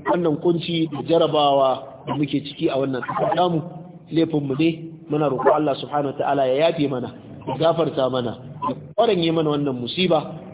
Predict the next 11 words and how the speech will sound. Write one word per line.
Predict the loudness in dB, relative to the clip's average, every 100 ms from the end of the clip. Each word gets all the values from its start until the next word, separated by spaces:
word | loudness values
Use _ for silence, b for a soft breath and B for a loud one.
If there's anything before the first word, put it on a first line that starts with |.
| 0
wannan | 2 2 0 0
kunci | 0 0 -2
da | -2
muke | -2 -4
ciki, | -6 -8 -6 -8 B B -4
ya | -2
tausasa | 0 2 2 0 -2
zukatan | -2 2 2 2 0 -2 -8 -6
shugabanninmu, | 0 2 0 -2 0 4 4 4 2 -2 -4
ya | -4 0
sa | 2 0